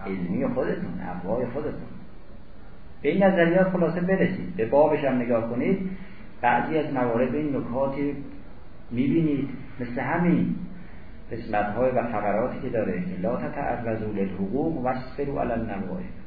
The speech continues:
نظرها، نظرها باید متفاوت باشه.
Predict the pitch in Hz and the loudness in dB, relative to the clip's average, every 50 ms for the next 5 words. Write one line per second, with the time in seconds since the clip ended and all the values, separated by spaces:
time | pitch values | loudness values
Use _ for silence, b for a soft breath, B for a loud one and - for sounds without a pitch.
0 | - - - - - - - - - - - - - - - - - - - - | -10 -12 -12 -10 -10 -10 -10 -10 -10 -10 -10 -12 -12 -12 -12 -12 -12 -10 -10 -10
1 | - - - - - - - - - - - - - - - - - - - - | -10 -10 -10 -12 -12 -10 -10 -10 -10 -10 -10 -10 -10 -10 -10 -10 -10 -10 -10 -10
2 | - - - - - - - - - - - - 107 110 117 120 113 107 98 98 | -10 -10 -10 -10 -10 -10 -10 -10 -10 -10 -8 -6 -2 0 4 4 4 4 2 0
3 | 98 95 98 104 117 139 151 170 170 170 165 - - - - - - - - - | -2 -2 0 4 6 6 6 6 4 2 0 -4 -8 -10 -10 -10 -10 -10 -10 -6
4 | 117 117 120 117 110 110 110 127 160 190 196 196 190 180 147 - 131 - 131 131 | 0 2 4 4 4 2 2 0 2 2 2 2 2 0 -2 -2 -2 -4 -2 -2
5 | 135 180 185 180 147 123 98 - - | -2 -2 -2 -2 -2 -4 -4 -4 -6